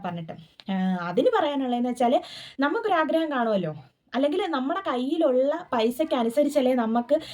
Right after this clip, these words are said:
ആ, ഈ, നമുക്ക് ആഗ്രഹം ഉണ്ടെങ്കിൽ പോലും, ആ, കല്യാണം ചിലവ് കുറച്ച് നടത്താൻ പറ്റത്തുള്ളൂ. നമ്മുടെ കയ്യിലുള്ള പൈസയ്ക്ക് അനുസരിച്ച് നമുക്കൊരു കല്യാണം നടത്താനായിട്ട് പറ്റത്തുള്ളൂ. അപ്പൊ എല്ലാ കാര്യങ്ങളും അറേഞ്ച് ചെയ്യണം ഉള്ള പൈസ വെച്ചിട്ട്.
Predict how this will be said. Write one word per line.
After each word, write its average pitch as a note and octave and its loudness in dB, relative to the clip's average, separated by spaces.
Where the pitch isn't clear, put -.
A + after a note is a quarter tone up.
ആ, G#3+ 0
ഈ, - -2
നമുക്ക് A#3 2
ആഗ്രഹം C#4+ 4
ഉണ്ടെങ്കിൽ C#4 4
പോലും, B3 6
ആ, G#3+ -14
കല്യാണം C4+ -8
ചിലവ് D4 4
കുറച്ച് C4 4
നടത്താൻ B3+ 2
പറ്റത്തുള്ളൂ. F#3+ 2
നമ്മുടെ G3 4
കയ്യിലുള്ള A#3+ 2
പൈസയ്ക്ക് B3 2
അനുസരിച്ച് A3+ 0
നമുക്കൊരു A3+ 2
കല്യാണം A3+ 2
നടത്താനായിട്ട് G#3 0
പറ്റത്തുള്ളൂ. C4 2
അപ്പൊ - 6
എല്ലാ B3+ 4
കാര്യങ്ങളും D4+ 4
അറേഞ്ച് A#3+ 4
ചെയ്യണം F3 0
ഉള്ള A3+ 6
പൈസ A#3+ 2
വെച്ചിട്ട്. F#3+ -2